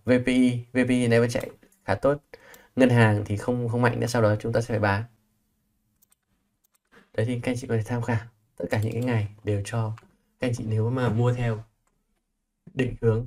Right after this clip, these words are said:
gợi ý của cổ phiếu kim cương. Mình không nói là phím hàng nhé, đây chúng ta là phân tích về định lượng.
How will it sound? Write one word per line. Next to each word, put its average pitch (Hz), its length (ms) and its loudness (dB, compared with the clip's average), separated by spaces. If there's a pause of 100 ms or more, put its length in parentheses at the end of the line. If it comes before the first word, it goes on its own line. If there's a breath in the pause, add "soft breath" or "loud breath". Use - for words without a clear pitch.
gợi 127 120 6
ý 107 160 0
của 113 120 -4
cổ 107 120 -6
phiếu 104 140 -8
kim 117 200 -4
cương. 120 300 4 (320)
Mình 110 140 4
không 127 140 -2
nói 113 100 6
là 120 80 6
phím 117 200 0
hàng 120 300 2
nhé, 123 160 -2
đây 117 180 0
chúng 113 100 -4
ta 120 80 4
là 113 100 4
phân 117 180 -2
tích 143 160 -8
về 113 100 -2
định 113 220 -4
lượng. 131 180 2